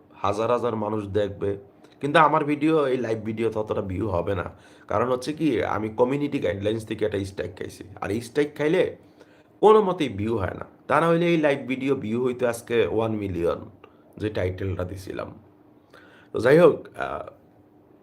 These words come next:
মানে তুমি, মানে যারাই YouTube চ্যানেল নিয়ে, আহ, কাজ করতে চান, তারা আমার লাইভ শেষ হওয়ার পর বা আমার ইয়াতে যে কোনো YouTube কনটেন্টে কমেন্ট করবেন যে, "ভাই, আমি ইউটিউবিং শুরু করতে চাই।" বিশেষ করে লাইভের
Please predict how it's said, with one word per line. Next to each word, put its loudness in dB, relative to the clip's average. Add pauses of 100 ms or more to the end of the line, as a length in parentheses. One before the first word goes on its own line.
(1300)
মানে -2
তুমি, 0 (200)
মানে -2
যারাই 4
YouTube 0
চ্যানেল 0
নিয়ে, -2 (320)
আহ, -2
কাজ -4
করতে -6
চান, -4 (280)
তারা -2 (340)
আমার -2
লাইভ -2
শেষ 0
হওয়ার 4
পর -2
বা 0
আমার 0 (260)
ইয়াতে 0 (360)
যে 2
কোনো 0
YouTube -2
কনটেন্টে -2 (340)
কমেন্ট 4
করবেন -6
যে, -4
"ভাই, 0
আমি -4
ইউটিউবিং -4
শুরু -4
করতে -6
চাই।" -4
বিশেষ 0
করে 2
লাইভের 2